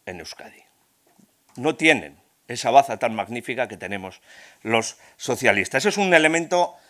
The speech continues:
diferencial que, desde luego, tenemos que hacer llegar hasta el último rincón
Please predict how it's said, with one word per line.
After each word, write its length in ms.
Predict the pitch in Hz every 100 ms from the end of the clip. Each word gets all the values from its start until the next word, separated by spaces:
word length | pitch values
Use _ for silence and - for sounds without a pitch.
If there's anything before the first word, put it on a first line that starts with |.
| _ _
diferencial 1080 | 117 113 127 - 123 117 110 165 151 95 - _ - _
que, 120 | 123
desde 260 | 120 117 120
luego, 400 | 147 156 170 - _ -
tenemos 340 | 127 156 165
que 100 | 170
hacer 180 | 151 147
llegar 360 | 139 135 165 -
hasta 240 | 127 - 143
el 100 | 170
último 460 | 160 113 82 - _ -
rincón 500 | 110 107 117 113